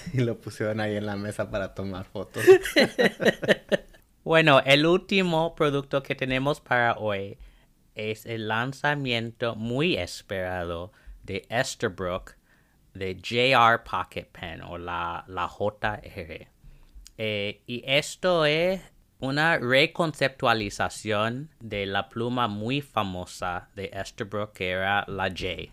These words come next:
Speaker 2: ¿no? La J. Entonces, la R quiere decir renacida, ¿no? Reborn en inglés. Viene en tres colores,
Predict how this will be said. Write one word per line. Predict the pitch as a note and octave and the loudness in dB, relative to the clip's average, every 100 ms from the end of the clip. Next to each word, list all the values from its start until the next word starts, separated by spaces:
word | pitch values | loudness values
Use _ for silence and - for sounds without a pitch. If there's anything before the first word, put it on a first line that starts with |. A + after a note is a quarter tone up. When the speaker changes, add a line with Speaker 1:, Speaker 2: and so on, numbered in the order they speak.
| - | -16
Speaker 2:
¿no? | F#2 F2+ G2 | -14 -12 -10
La | F#2 F2 | -4 -4
J. | F#2+ G#2 - D3 F#3+ - - _ _ - | -4 -6 -2 -2 -4 -16 -20 _ _ -12
Entonces, | F#2+ G#2 G#2+ B2+ A2+ | -6 -6 -2 0 0
la | G#2+ G2+ A#2 | 4 2 4
R | C3 C#3 B2+ C#3 | 4 4 2 0
quiere | - A2 A2+ | -4 -2 0
decir | A#2+ A2+ - A2 A2 G2 | -2 -4 -6 -6 -6 -2
renacida, | G#2+ A#2 A2 - G2 F2 E2 - - - _ _ _ - - G2 | 0 2 0 -2 -10 -8 -8 -10 -16 -20 _ _ _ -20 -18 -16
¿no? | F#2 F#2 | -14 -12
Reborn | F#2 F2+ F2+ E2+ F2 E2+ - _ - | -10 -10 -8 -8 -8 -10 -20 _ -18
en | F2 | -16
inglés. | E2+ E2+ E2 - - - - - | -14 -14 -16 -16 -20 -20 -20 -8
Viene | A#2 C#3 D#3 C3+ | 0 2 2 2
en | A#2+ | -2
tres | C3+ D#3+ E3 | 0 0 -2
colores, | - A#2 G#2+ B2 F#3+ - | -4 0 0 0 -2 -8